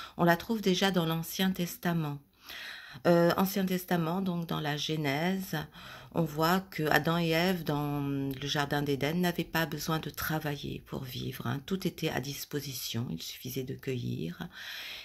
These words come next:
Et donc pas besoin de travail pour, euh, satisfaire à ses besoins. Ça, c'était le jardin d'Éden. Mais suite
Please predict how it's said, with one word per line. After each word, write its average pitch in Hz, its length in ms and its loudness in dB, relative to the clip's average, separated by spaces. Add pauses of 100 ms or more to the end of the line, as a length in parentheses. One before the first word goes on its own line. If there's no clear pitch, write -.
Et 143 80 4
donc 170 260 2
pas 190 160 6
besoin 170 340 2
de 151 120 -4
travail 160 920 -2 (380)
pour, 180 400 2
euh, 160 140 4 (160)
satisfaire 160 680 0
à 131 60 0
ses 147 220 -4
besoins. 131 460 2
Ça, 156 200 0
c'était 147 300 -2
le 131 80 2
jardin 151 420 2
d'Éden. 127 540 0 (540)
Mais 175 320 8
suite 196 680 0